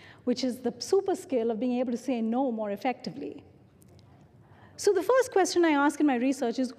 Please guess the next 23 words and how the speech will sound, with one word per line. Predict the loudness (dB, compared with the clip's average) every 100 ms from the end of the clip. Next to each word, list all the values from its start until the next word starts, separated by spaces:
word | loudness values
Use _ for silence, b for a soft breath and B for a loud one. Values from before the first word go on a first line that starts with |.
| -12
why | -6 -4 -2 0 2
do | 4
we | 4
say | 4 4
yes | 4 2 0 -2 -8 -10 -12 B B
when | 4 6
we | 6
want | 6 6
to | 4
say | 2 0
no? | 2 0 0 -6 -20 -20 -20 -20 -20 -20 _ B B B B B -2
And | 0 2
so | 2
I | 2 0
surveyed | -2 0 2 2 2 2
around | 2 2 2
two | 2 0
thousand | 2 2 4 2
people, | 2 0 2 0
both | 2 0 0
men | 2 2
and | 2
women, | 0 -2 -2